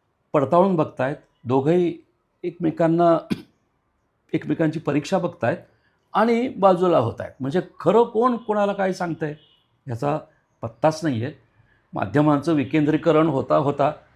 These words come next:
माध्यमांचं विस्तारीकरण एवढं झालेलं आहे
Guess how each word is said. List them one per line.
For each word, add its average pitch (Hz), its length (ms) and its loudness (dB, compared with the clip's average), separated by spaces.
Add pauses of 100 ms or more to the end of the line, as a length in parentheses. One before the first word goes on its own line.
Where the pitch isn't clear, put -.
(400)
माध्यमांचं 147 800 0 (1300)
विस्तारीकरण 180 720 -2
एवढं 160 260 2
झालेलं 151 360 -2
आहे 131 100 -2